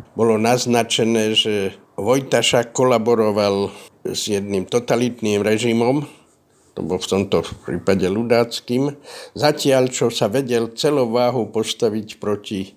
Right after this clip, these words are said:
druhému totalitnému režimu. Chcem ešte povedať, že ja ako historik a ani kolega Hlavinka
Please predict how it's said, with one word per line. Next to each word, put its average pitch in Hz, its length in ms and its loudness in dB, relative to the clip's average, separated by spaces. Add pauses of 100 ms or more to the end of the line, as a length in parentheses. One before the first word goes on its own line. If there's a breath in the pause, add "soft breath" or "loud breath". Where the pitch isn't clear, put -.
(340 soft breath)
druhému 104 1040 0
totalitnému 101 800 0
režimu. 87 680 -6 (200)
Chcem 135 240 2
ešte 131 240 0
povedať, 120 480 2
že 117 220 0 (340)
ja 113 160 0
ako 117 240 2
historik 120 560 0
a 110 160 0
ani 104 160 -4
kolega 104 400 -2
Hlavinka 107 800 -2